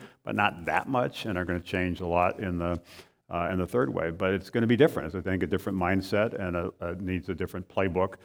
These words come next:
uh, than the, than the second wave, which is more about the apps. Uh, and some of those, you know, lessons from the first wave, as I said, are applicable.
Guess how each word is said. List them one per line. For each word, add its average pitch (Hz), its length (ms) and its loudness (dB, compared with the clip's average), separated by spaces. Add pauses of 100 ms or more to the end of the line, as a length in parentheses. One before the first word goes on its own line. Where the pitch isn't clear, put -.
(300)
uh, 82 200 0
than 85 240 0
the, 85 240 0 (100)
than 87 140 -4
the 85 80 -2
second 92 340 0
wave, 85 200 0
which 85 180 -4
is 90 120 -8
more 87 280 0
about 82 240 2
the 110 120 -4
apps. 90 400 -2 (320)
Uh, 92 260 2
and 98 180 2
some 104 200 4
of 98 100 6
those, 95 440 2
you 123 60 -2
know, 90 100 4
lessons 90 360 2
from 90 180 -4
the 85 120 -2
first 90 320 -4
wave, 90 140 -6
as 87 160 -2
I 87 40 -4
said, 90 220 -2
are 85 320 2
applicable. 90 580 2